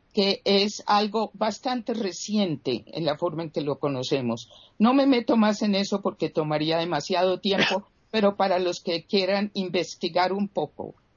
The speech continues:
Yo voy a hablar aquí es de la dinámica de familia y de las cosas que son más o menos universales, empezando por lo siguiente. La familia depende mucho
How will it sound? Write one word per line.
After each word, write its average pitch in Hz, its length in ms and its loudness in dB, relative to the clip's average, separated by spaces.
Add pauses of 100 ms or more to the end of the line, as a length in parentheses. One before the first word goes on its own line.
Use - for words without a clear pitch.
(520)
Yo 240 220 4
voy 285 240 0
a 254 60 0
hablar 214 480 0
aquí 180 580 -6
es 180 240 -6
de 214 140 0
la 165 280 2 (200)
dinámica 214 640 0
de 170 120 0
familia 147 680 -4 (220)
y 175 80 -8
de 175 120 2
las 160 220 0
cosas 214 260 0
que 170 160 -4
son 190 240 -2
más 196 220 0
o 185 60 -4
menos 180 420 -4
universales, 160 1120 0 (600)
empezando 208 680 2
por 196 180 -2
lo 160 120 -2
siguiente. 147 640 -4 (500)
La 185 220 2
familia 196 800 0
depende 190 540 -2
mucho 190 500 -2